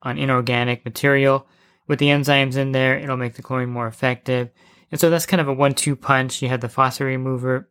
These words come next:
and you have the enzyme treatment. So you don't need to use, you know, multiple combinations of these enhancers. If you have your borate level at fifty parts per million, then you're pretty much done. You don't need to add anything else. You can definitely do the Pool R X with the phosphorate and enzymes. It won't have any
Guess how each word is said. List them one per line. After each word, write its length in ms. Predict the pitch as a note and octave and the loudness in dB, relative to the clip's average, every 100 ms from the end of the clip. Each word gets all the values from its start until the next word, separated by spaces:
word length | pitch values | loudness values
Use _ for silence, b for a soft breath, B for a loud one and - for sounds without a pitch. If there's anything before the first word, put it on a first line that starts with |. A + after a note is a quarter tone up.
| - | -6
and 100 | C3 | -4
you 60 | |
have 100 | A#2+ | -2
the 120 | A#2 B2 | -2 -2
enzyme 380 | B2+ A#2+ B2 | -2 -2 -4
treatment. 500 | A#2+ C3+ C3+ C3+ B2+ b b b b - | -4 -6 -2 -2 -2 b b b b -4
So 320 | D#3 C#3 - | 2 2 2
you 80 | E3+ | 2
don't 120 | F#3 | 4
need 100 | F3+ | 4
to 80 | E3+ | 2
use, 400 | D3+ D3+ C#3+ - - _ _ | 2 2 0 -2 -14 _ _
you 100 | D3 | -4
know, 180 | B2+ A#2+ | -2 -2
multiple 440 | B2+ C#3+ C#3 C#3 | 0 0 0 -6
combinations 720 | - C3+ B2+ B2 B2+ - C3 | 0 0 2 0 0 -2 -4
of 120 | C3+ | -4
these 200 | B2 B2 | -4 -4
enhancers. 680 | C3 B2+ B2+ B2+ C3+ C3 B2+ b b b b - | -4 -2 -2 -2 -2 -2 -4 b b b b -12
If 100 | C3+ | -6
you 100 | C#3 | 0
have 220 | C#3+ C3+ | 0 0
your 160 | C3+ A#2+ | -2 2
borate 300 | C3+ C3+ D3+ | 4 2 2
level 260 | C3+ C3 | -2 -2
at 80 | B2 | -4
fifty 260 | - C3+ C3+ | -4 -6 -4
parts 320 | C3+ B2+ - | -2 -2 -2
per 60 | |
million, 480 | C3 C3+ C#3 C#3+ C#3 b b b b | -2 0 0 0 -4 b b b b
then 120 | F3+ | 0
you're 100 | E3+ | 0
pretty 180 | D#3+ D#3+ | 2 2
much 320 | D3+ C3+ - | 4 2 0
done. 320 | - C3 C3 C3 | 2 2 2 0
You 100 | C3 | -4
don't 100 | B2+ | -2
need 100 | B2+ | -4
to 120 | C3+ | -4
add 140 | B2 | -4
anything 360 | B2 A#2+ B2 A#2+ | -4 -4 -6 -4
else. 300 | A#2+ A#2+ - b b b | -2 -4 -8 b b b
You 80 | - | -6
can 100 | D3 | 0
definitely 580 | D#3 D#3+ D#3+ D3 C#3+ - _ | 2 2 0 0 0 -4 _
do 140 | - C#3 | -2 -2
the 80 | C3 | -2
Pool 180 | - | 0
R 180 | C#3+ C3+ | 4 4
X 340 | C3 C3 - - - | 4 0 -8 -14 -6
with 200 | C3+ - | -6 -6
the 100 | A#2+ | -4
phosphorate 540 | - C3 - C3+ B2 | 0 0 0 -4 -4
and 80 | B2 | -2
enzymes. 520 | C#3 C3 C#3 C3+ C3 | -2 0 0 0 -4
It 40 | |
won't 200 | B2 C3+ | -8 -8
have 200 | C3 C3+ | -6 -6
any 300 | B2+ B2+ A#2+ | -4 -6 -8